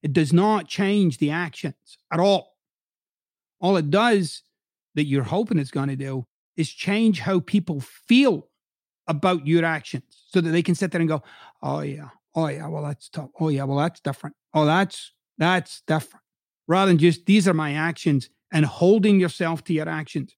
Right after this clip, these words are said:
You know, I spent a lot of my life directionless, determined, but directionless, because I'd, I'd nothing really to hold on to. I hadn't done the work.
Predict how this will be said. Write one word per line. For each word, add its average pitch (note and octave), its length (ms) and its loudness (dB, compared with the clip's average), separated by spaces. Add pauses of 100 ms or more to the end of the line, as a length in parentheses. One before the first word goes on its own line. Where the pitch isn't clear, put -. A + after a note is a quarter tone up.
(1400)
You G3+ 100 2
know, F#3+ 300 -2
I F#3 460 -4
spent A3+ 360 -2
a D3+ 60 -6
lot F#3 320 0
of G#3 60 2
my F#3 140 0
life D3+ 640 -4 (120)
directionless, D#3 1120 -4 (340)
determined, G3 880 0 (760)
but F3 160 -4
directionless, D3+ 960 -8 (400)
because G#3+ 300 0
I'd, G#3+ 200 -2 (100)
I'd G3 160 2
nothing A3 560 2
really E3+ 320 2
to C#3+ 80 -4
hold C#3 320 -2
on F3+ 240 2
to. D#3+ 380 -4 (520)
I E3+ 80 0
hadn't F#3+ 420 2
done E3+ 220 4
the C#3+ 80 2
work. D#3+ 640 -4